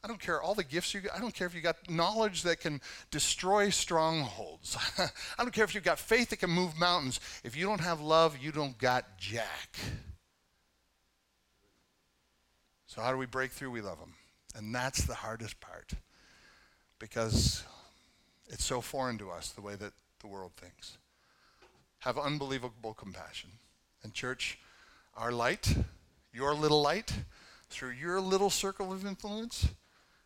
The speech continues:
can change generations. This is how revivals begin.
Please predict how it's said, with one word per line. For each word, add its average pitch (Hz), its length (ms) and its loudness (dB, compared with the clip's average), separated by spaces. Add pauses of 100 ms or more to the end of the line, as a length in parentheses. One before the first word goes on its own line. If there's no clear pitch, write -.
(360)
can 110 180 -8
change 117 360 -6
generations. 98 800 -14 (1700)
This 117 160 -6
is 107 100 -4
how 107 140 -2
revivals 95 560 -8
begin. 80 340 -18